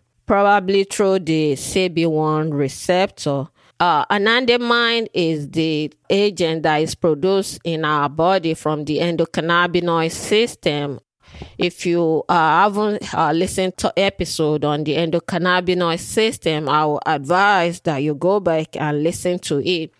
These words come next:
Anandamide is the T H C-like product that is produced by our normal body. So it works like T H C, it's similar to T H C.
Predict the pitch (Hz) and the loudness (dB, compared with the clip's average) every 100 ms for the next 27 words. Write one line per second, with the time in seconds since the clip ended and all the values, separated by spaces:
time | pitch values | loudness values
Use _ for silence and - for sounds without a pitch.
0 | _ _ _ _ _ _ _ _ 151 190 | _ _ _ _ _ _ _ _ -2 2
1 | 220 226 196 175 165 160 160 160 151 160 | 2 2 2 2 0 0 0 -2 -2 -2
2 | 160 156 - _ - - 226 202 196 - | -2 -2 -6 _ -8 -2 2 2 0 -6
3 | - - - 190 180 175 170 170 170 - | -12 -10 -6 0 0 2 2 2 0 -6
4 | - 202 190 208 160 147 151 147 139 - | -6 0 2 2 0 0 0 -2 -2 -4
5 | 160 151 156 175 175 165 139 139 - 143 | -4 -2 0 -2 -2 -2 -2 -2 -4 -2
6 | 131 143 143 151 - 160 170 170 160 139 | -2 -4 -6 -10 -4 0 0 0 -2 -2
7 | 151 147 139 170 - _ _ _ - - | 0 0 -2 -10 -16 _ _ _ -6 0
8 | 202 185 160 185 175 170 196 214 - 180 | 2 2 2 2 2 4 4 2 0 0
9 | 156 151 - 196 175 165 - 156 151 - | 0 -2 -2 0 0 -2 -2 -2 -2 -2
10 | 151 - 196 185 190 185 180 180 - 147 | -2 -2 -2 0 0 2 2 0 -2 -4
11 | - - 175 156 147 - - 127 170 | -4 -2 0 0 -2 -6 -6 -4 -6